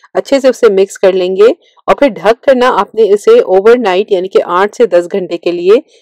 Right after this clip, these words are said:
रख छोड़ना है काउंटर पे। और दूसरे दिन देखेंगे आप कि दही आपका अच्छे से सेट हो चुका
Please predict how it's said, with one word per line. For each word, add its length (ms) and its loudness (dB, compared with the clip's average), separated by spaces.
रख 240 -4
छोड़ना 300 0
है 180 0
काउंटर 360 0
पे। 220 2
और 120 0
दूसरे 320 -4
दिन 180 0
देखेंगे 480 0
आप 240 -2
कि 140 -8
दही 380 -8
आपका 340 -8
अच्छे 300 -6
से 100 -6
सेट 320 0
हो 120 4
चुका 240 -2